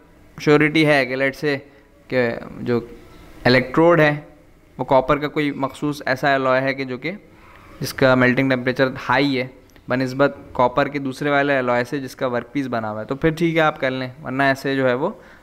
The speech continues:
हर case में करते नहीं हैं। आगे एक solution भी बताया हुआ है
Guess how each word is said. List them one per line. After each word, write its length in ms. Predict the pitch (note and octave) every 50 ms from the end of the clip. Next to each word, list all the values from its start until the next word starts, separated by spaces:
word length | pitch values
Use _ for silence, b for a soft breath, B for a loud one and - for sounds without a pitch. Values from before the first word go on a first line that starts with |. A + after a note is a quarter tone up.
| B -
हर 120 | - C3+ C#3
case 240 | D3+ E3 D#3 - -
में 100 | D#3+ D#3+
करते 300 | - C3+ C3 - C3+ A#2+
नहीं 180 | A2+ G#2+ G#2
हैं। 100 | G#2+ A#2 - - - - - - - - - B B B B B B B B B B B B B B B B B B B B B B - - - - - - - - - - - - - - - - - - - - - - - - - - - - - - -
आगे 180 | - C3 C#3 D3
एक 100 | D3 C#3+
solution 380 | - D3 D3+ D3+ D3+ F3 E3 E3+
भी 60 | E3
बताया 300 | D#3+ D3+ D3+ D3 C#3+ C#3
हुआ 80 | C#3
है 140 | D#3+ G3 F#3